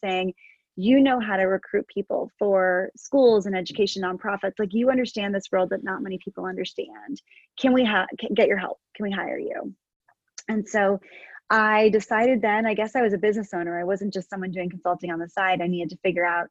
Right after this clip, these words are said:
how to run a business. Um, I did come from a family where both my parents were self-employed. They weren't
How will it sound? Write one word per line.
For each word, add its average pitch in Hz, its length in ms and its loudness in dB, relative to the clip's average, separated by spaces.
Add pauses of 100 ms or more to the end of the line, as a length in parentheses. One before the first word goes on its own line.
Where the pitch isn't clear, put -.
(180)
how 196 120 0
to 202 120 0
run 185 120 -2
a - 120 -8
business. 180 340 -2 (600)
Um, 226 220 4 (140)
I 247 140 2 (120)
did 381 120 2 (120)
come 208 500 -2 (220)
from 220 140 2
a 190 80 -2
family 196 340 -2
where 185 200 0
both 196 140 2
my 196 140 -2 (100)
parents 185 400 -2
were 180 220 2
self-employed. 190 720 0 (260)
They 226 100 4
weren't 247 180 0